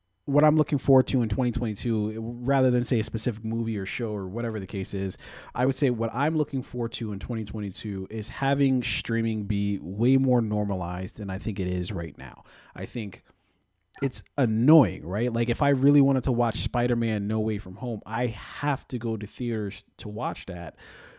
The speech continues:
When in reality, it's like, well, why? Like, why do I have to sit in a theater? Can't I just pay twenty bucks at home to watch this shit? Like, why must I? Now, that's not, I'm not saying that I wouldn't go to theaters. Like, so for instance, I went to the theaters to watch Dune, right? I,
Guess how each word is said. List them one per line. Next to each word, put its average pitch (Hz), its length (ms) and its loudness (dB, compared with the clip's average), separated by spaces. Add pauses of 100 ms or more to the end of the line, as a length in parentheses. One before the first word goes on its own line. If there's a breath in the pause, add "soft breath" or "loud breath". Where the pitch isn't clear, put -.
(140 soft breath)
When 131 160 6
in 127 160 8
reality, 123 560 6
it's 110 160 0
like, 113 180 2 (200)
well, 113 160 4 (100)
why? 180 480 -4
Like, 98 160 -14
why 127 460 0
do 156 160 0
I 139 100 -2
have 143 560 -2
to 127 100 -2
sit 135 280 2
in 123 180 0
a 110 60 0
theater? 123 480 2
Can't 170 260 2
I 160 80 6
just 147 220 4
pay 160 180 4
twenty 143 300 2
bucks 135 280 2
at 110 80 0
home 139 260 -2
to - 80 -2
watch 208 260 -4
this 214 120 -4
shit? 262 300 -6
Like, 147 200 -6 (760 soft breath)
why 151 360 4
must 147 440 0
I? 92 100 -6
Now, 156 280 6
that's 143 280 4
not, - 320 2
I'm 151 120 4
not 170 180 4
saying 143 560 6
that 123 300 4
I 117 120 2
wouldn't 156 300 4
go 113 100 2
to 98 100 0
theaters. 151 320 2
Like, 123 120 4
so 139 100 2
for 202 140 0
instance, 104 300 -4
I 104 100 0
went 110 240 0
to 117 120 0
the 104 120 -2
theaters 110 320 0
to 110 80 -8
watch 107 280 -6
Dune, 170 300 -2
right? 98 180 -6
I, 113 180 2